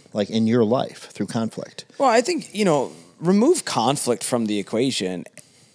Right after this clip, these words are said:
Speaker 2: Most things in our life that are hard and difficult that we have to work at are the most rewarding.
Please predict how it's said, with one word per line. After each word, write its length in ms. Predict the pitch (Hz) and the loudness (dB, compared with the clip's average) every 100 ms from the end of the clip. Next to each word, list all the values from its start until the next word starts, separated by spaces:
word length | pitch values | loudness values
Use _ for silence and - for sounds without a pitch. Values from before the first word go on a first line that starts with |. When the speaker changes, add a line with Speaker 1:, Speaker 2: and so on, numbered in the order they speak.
| _ | _
Speaker 2:
Most 640 | - 131 160 226 294 - | -6 0 4 4 2 0
things 280 | - 160 147 | 0 2 2
in 80 | 127 | 2
our 120 | 113 | 2
life 360 | 107 104 113 - | 2 2 0 -2
that 120 | 104 | -2
are 120 | 92 | -2
hard 480 | - 107 107 120 123 | -4 -2 0 0 -2
and 180 | 110 101 | -10 -8
difficult 560 | 104 - 107 127 120 - | -10 -10 -4 -2 -2 -2
that 120 | 98 | -2
we 100 | 117 | -2
have 100 | 113 | -2
to 80 | 101 | -6
work 360 | 95 110 160 | -4 -4 -4
at 300 | 92 85 78 _ _ _ _ - | -4 -6 -8 _ _ _ _ -2
are 160 | 123 | 0
the 120 | 147 143 | 2 0
most 320 | 127 - - _ | -2 -4 -12 _
rewarding. 720 | 104 113 101 110 101 - 50 | -6 -6 -2 -4 -4 -8 -16